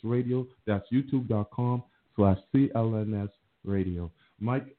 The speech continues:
I hate to just keep talking about Rob Gronkowski, but it's such a, it's such a deep topic when it comes to the Patriots, and there's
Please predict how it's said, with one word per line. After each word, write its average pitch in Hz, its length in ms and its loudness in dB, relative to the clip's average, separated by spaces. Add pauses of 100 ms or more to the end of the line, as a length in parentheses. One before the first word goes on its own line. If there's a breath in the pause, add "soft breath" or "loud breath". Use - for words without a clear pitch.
(340)
I 120 120 -4
hate 160 260 0
to 156 80 0
just 139 200 -2 (120)
keep 143 260 0
talking 123 340 -2
about 107 280 0
Rob 113 220 0
Gronkowski, 104 600 -4
but 98 220 -6 (380)
it's 120 180 0 (160)
such 160 240 -2
a, 127 140 0 (760)
it's 120 220 -2
such 165 180 0
a 127 80 4
deep 123 380 0 (100)
topic 123 380 0
when 110 80 0
it 107 120 -6
comes 117 220 -8
to 110 60 -10
the 95 80 -12 (120)
Patriots, 107 540 -4
and 104 180 -2
there's 104 140 -2